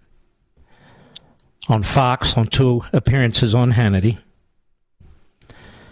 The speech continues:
and of course on Levin T V,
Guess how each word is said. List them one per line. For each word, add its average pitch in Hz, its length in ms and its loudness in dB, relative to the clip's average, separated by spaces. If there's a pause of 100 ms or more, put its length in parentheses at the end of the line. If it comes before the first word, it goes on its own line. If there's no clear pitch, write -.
(520)
and 117 140 2
of 107 100 0
course 123 380 2
on 107 140 2
Levin 113 420 2 (300)
T 107 240 0
V, 98 340 2